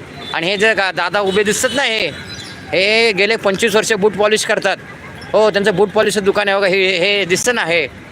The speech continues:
त्यांचा मुलगा इंजिनिअर आहे. हो, कुणालाही कमी समजू नका, प्रत्येकजण आपल्या आपल्याने, अ,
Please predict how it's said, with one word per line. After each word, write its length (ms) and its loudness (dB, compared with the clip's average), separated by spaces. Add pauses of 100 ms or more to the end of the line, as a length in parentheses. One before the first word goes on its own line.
(340)
त्यांचा 240 0
मुलगा 260 2
इंजिनिअर 380 2
आहे. 140 0 (1120)
हो, 300 4
कुणालाही 400 2
कमी 240 2
समजू 300 2
नका, 400 -2 (920)
प्रत्येकजण 480 2
आपल्या 240 0
आपल्याने, 420 2
अ, 360 2